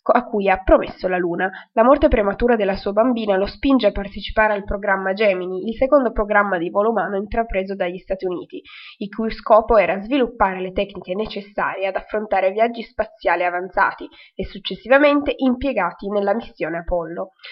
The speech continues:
Selezionato e assoldato come comandante della missione Gemini otto, Neil è il primo civile a volare nello spazio, ma sulla Terra le ripercussioni sono fatali.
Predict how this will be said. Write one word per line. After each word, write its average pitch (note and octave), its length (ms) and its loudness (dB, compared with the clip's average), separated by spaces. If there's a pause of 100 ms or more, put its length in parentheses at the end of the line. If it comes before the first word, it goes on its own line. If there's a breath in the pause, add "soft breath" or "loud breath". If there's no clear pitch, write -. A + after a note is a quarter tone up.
(160 loud breath)
Selezionato B3+ 680 2
e A#3 40 8
assoldato G3+ 560 0
come F#3 180 -8
comandante G3 580 -2
della F3 180 -4
missione F#3 460 -4
Gemini G3 340 -2
otto, A3+ 420 0 (260 loud breath)
Neil C#4 220 6
è A3 40 8
il G#3+ 140 2
primo C#4 260 4
civile G#3 380 -2
a F3+ 40 0
volare G3 320 2
nello F#3 200 -4
spazio, - 560 -8
ma F#3 120 -4
sulla F#3+ 280 -6
Terra G#3 420 0
le G#3 120 -4
ripercussioni G3 760 -4
sono G3 260 -8
fatali. F#3 520 -6